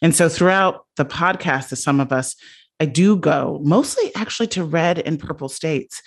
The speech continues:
and talk to people who are trying to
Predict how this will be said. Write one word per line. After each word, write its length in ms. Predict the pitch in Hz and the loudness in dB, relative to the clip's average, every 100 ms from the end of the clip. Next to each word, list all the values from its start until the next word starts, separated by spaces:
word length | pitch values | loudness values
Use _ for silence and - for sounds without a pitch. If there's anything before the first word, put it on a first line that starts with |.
| - - - - | -20 -20 -10 0
and 500 | 165 156 151 143 - | 2 4 4 2 0
talk 200 | - 180 | -2 -2
to 60 | - | 0
people 240 | 190 180 | -2 0
who 180 | 147 156 | -2 0
are 100 | 147 | -2
trying 600 | 139 - 175 180 175 165 160 - | -4 -4 -2 0 0 -2 -4 -6
to 440 | 143 135 131 123 | -4 -4 -4 -8